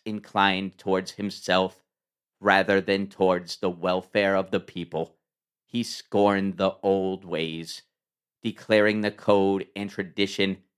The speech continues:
an unnecessary burden laid on the backs of men. He said, "Why should we carry the burden of things which have come down to us from our fathers?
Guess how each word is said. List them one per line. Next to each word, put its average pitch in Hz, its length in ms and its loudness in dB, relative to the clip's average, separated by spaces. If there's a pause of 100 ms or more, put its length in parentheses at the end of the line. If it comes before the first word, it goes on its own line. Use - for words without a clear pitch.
(200)
an 107 240 -8 (100)
unnecessary 101 880 -2
burden 90 720 -2
laid 95 440 -2
on 92 140 -4
the 92 80 -6
backs 92 500 0
of 92 140 -12
men. 82 420 -2 (560)
He 110 180 -8
said, 95 540 2 (580)
"Why 107 440 6
should 85 340 -10
we 113 260 -4
carry 98 360 2
the 92 120 -4
burden 101 420 0
of 92 200 -6
things 87 520 -4 (360)
which 104 180 -8
have 104 220 -4
come 107 320 0
down 101 300 0
to 95 200 -6
us 90 120 -6
from 95 300 -4 (160)
our 95 260 4
fathers? 87 720 -2